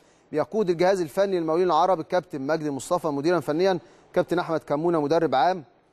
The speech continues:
كابتن محمد عز مدرب، والكابتن علي يحيى مدرب حراس المرمى. هنروح لتاني أخبارنا أيضا من فيتو. شباب إنبي يفوز على النجوم بثنائية في دوري الجمهورية.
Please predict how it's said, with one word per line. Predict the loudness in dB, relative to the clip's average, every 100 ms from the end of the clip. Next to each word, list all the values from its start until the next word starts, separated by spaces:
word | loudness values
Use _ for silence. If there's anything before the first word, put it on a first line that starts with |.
| _ _ -6
كابتن | -6 -4
محمد | -4 -2 -2 0
عز | 2 0
مدرب، | 0 0 0 0
والكابتن | -4 -4 -4 -2
علي | -2 0
يحيى | -2 0 0
مدرب | -2 -2 -2 -2 -8 -20 -20 -8
حراس | -2 2 0 -2 -6
المرمى. | -2 0 0 -4 _ _ _ _ _ _ _ _
هنروح | -2 0 0 -2
لتاني | -2 0 2
أخبارنا | 0 0 0 2 2
أيضا | 2 0
من | -2 -6
فيتو. | -6 -4 -4 -4 -10 _ -20 _ _
شباب | -4 -2 2 2 2
إنبي | -2 0 -2
يفوز | -4 -2 0
على | 2 0
النجوم | -2 -4 2 2 2 -4
بثنائية | -6 -4 -2 0 2 4 4 4
في | 0 -4
دوري | 0 2 2 2 0
الجمهورية. | 0 0 2 2 2